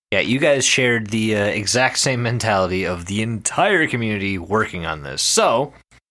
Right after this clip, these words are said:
they voted yes. When that was processed, a video came out showing the second player awakening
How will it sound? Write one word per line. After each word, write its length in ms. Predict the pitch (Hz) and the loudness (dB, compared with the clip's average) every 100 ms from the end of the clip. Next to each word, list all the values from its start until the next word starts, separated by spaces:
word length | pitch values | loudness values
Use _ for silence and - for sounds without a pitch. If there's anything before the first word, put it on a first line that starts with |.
| _ | _
they 100 | 123 | -2
voted 320 | 117 101 120 | 0 0 0
yes. 420 | 190 151 - - - _ _ _ _ _ _ _ _ _ _ _ _ _ | -2 -2 -2 -6 -6 _ _ _ _ _ _ _ _ _ _ _ _ _
When 200 | 101 147 | -2 0
that 160 | 170 165 | 0 0
was 160 | 170 | -2
processed, 760 | - 165 147 131 - - - - | -2 0 2 2 -2 -4 -6 -8
a 120 | 107 | -10
video 380 | 92 131 175 180 | -4 0 0 0
came 280 | - 175 123 | 0 -2 0
out 240 | 101 - | -2 0
showing 540 | - 113 104 101 107 - - _ _ _ - | -2 0 -2 -4 -6 -10 -18 _ _ _ -6
the 80 | |
second 520 | 101 - 127 127 139 92 | -2 0 0 -2 -6 -6
player 580 | - 127 113 113 123 - | -2 0 2 2 -2 -6
awakening 800 | - 92 95 135 113 85 80 95 | -6 -2 0 0 -2 -6 -6 -8